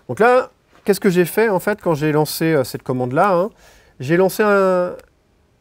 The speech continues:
j'ai lancé, euh, un conteneur, euh,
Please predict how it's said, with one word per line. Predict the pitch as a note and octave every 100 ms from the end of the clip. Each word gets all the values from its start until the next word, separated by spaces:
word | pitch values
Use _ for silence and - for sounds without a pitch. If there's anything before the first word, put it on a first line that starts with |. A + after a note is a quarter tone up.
| _ _
j'ai | E3 D#3+
lancé, | F3+ E3+ G3+ G#3 A3 A3 -
euh, | D3 D3 C#3 C#3 C3+ -
un | E3
conteneur, | F3 E3 F3 F#3 G3 F3
euh, | D3+ C#3+ C#3+